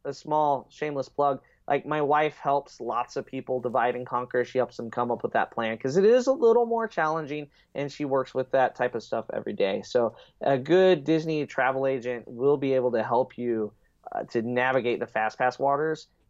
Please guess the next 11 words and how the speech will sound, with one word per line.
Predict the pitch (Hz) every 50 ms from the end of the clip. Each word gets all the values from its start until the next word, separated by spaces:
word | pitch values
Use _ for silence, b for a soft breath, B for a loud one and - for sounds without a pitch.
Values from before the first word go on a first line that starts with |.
| _ -
and | - 117 117 113 110 107 101
s-, | - - - - - - -
help | - - - 147 143 131 -
set | - - 143 123 - -
those | 123 117 110 107
up | 117 110 113 -
with | 98 104 110
you | - 117 110
by | - 107 107 104
giving | 101 110 110 104 98 95
advice. | 95 98 95 - - - - - -